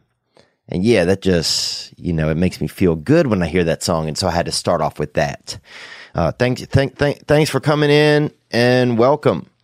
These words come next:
to you, whoever you are, whoever you're, if you're listening, you got your ears open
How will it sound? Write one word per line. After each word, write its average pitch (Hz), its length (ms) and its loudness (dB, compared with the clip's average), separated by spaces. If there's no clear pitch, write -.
to 107 120 -2
you, 113 280 4
whoever 101 260 4
you 107 240 4
are, 98 240 4
whoever 92 260 2
you're, 95 180 2
if - 180 -4
you're 101 100 4
listening, 98 440 2
you 92 100 2
got 90 220 0
your - 100 0
ears 90 320 2
open 85 400 0